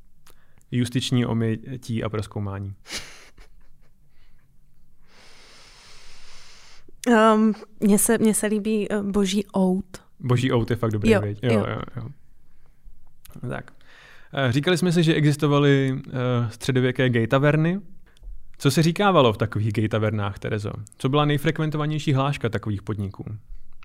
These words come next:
Speaker 1: Je to za A. I kissed a girl and I liked it, ale hořet na hranici už se mi tolik nezdá.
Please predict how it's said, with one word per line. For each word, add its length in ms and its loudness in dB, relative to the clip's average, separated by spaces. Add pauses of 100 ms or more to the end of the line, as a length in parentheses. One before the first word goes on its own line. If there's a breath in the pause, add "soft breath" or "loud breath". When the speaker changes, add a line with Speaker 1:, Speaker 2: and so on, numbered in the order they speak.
(120)
Speaker 1:
Je 100 0
to 100 4
za 120 4
A. 380 -2 (1200)
I 180 2
kissed 300 0
a 80 4
girl 460 4
and 160 0
I 120 2
liked 320 0
it, 180 0
ale 260 0
hořet 400 2
na 80 2
hranici 400 0
už 100 -4
se 80 -2
mi 100 0
tolik 240 -2
nezdá. 500 -2